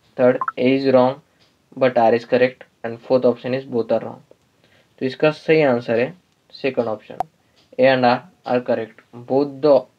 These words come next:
options are correct। नेक्स्ट, क्वेश्चन नंबर सेवनटीन। The color of outer edge of rainbow is generally, जो कलर होता है outer edge of rainbow का वो कौन सा होता है? पर्पल, रेड, वायलेट या येलो?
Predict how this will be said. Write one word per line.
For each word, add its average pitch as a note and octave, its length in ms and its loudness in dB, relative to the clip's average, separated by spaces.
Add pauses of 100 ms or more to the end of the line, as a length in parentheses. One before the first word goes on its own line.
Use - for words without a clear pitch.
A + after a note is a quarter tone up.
options A#2+ 360 -4
are D#3 180 -10 (340)
correct। A#2+ 320 -6 (720)
नेक्स्ट, B2 340 -10 (1600)
क्वेश्चन C#3+ 280 -2
नंबर D#3+ 240 4
सेवनटीन। B2+ 640 0 (400)
The C#3+ 200 -2
color D3+ 220 6
of D#3+ 140 6 (260)
outer B2 400 0
edge B2+ 260 -2
of C3 200 2
rainbow A#2+ 400 -2
is B2 180 -4
generally, A#2 420 -6 (240)
जो C3+ 120 -8
कलर C3 280 2
होता C#3+ 300 2
है B2 40 4
outer A#2+ 240 0
edge B2+ 200 0
of B2+ 160 0
rainbow A#2+ 340 -2
का A#2+ 100 -10
वो - 180 -6
कौन B2+ 280 -2
सा B2 120 -8
होता A#2 240 -6
है? C3 100 -18 (540)
पर्पल, D3+ 460 2 (240)
रेड, B2+ 320 2 (240)
वायलेट A#2+ 540 2 (140)
या B2 60 -4
येलो? A2 460 -10